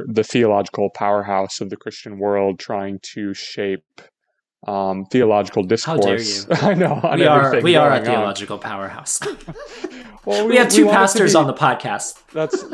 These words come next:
Speaker 1: that's fair. That's fair.
Speaker 2: <laughs>
Speaker 1: We, we want it to be gospel-centered, and we want it to be
Speaker 2: Yeah.
Speaker 1: Christ-centered, but we also are comfortable, I think, living in the tension of,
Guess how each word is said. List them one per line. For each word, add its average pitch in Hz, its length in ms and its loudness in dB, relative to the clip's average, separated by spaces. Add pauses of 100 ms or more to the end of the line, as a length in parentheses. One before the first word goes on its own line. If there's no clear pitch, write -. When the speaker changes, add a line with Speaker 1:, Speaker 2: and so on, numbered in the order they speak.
(240)
Speaker 1:
that's 127 240 0
fair. - 400 -2
That's 117 220 0
fair. - 360 -2 (160)
Speaker 2:
<laughs> 302 160 -2
Speaker 1:
We, 180 180 6
we 190 200 4
want 214 180 4
it 202 60 2
to 214 100 0
be 180 80 2
gospel-centered, 135 920 0
and 120 80 0
we 127 80 0
want 135 200 0
it 131 120 -2
to 139 80 -6
be 123 60 0
Speaker 2:
Yeah. 113 60 -4
Speaker 1:
Christ-centered, 113 760 -2
but 127 240 -2
we 131 100 2
also 139 640 0
are 113 240 -2
comfortable, 135 480 -6
I 117 100 0
think, 113 240 -8
living 120 240 0
in 113 80 -2
the 104 80 -2
tension 110 400 -14
of, 98 240 -6